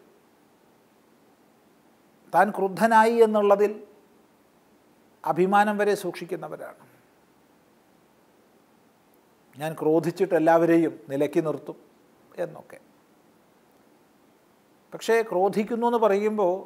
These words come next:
അയാൾ അടിമയാവുകയാണ്. ഉടമയാവുന്നത് ക്രോധമാണ്. അവിടെ യജമാനൻ ക്രോധമാണ്. ക്രോധത്താൽ ബ-, ബന്ധിക്കപ്പെടുന്നവൻ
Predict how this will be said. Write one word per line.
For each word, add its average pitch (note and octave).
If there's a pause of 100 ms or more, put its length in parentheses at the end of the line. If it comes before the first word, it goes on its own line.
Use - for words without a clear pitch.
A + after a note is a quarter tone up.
(200)
അയാൾ G3+
അടിമയാവുകയാണ്. G3+ (2250)
ഉടമയാവുന്നത് G#3
ക്രോധമാണ്. F3 (1600)
അവിടെ F#3
യജമാനൻ G#3+
ക്രോധമാണ്. G#3 (1300)
ക്രോധത്താൽ G#3+
ബ-, G3+ (320)
ബന്ധിക്കപ്പെടുന്നവൻ A3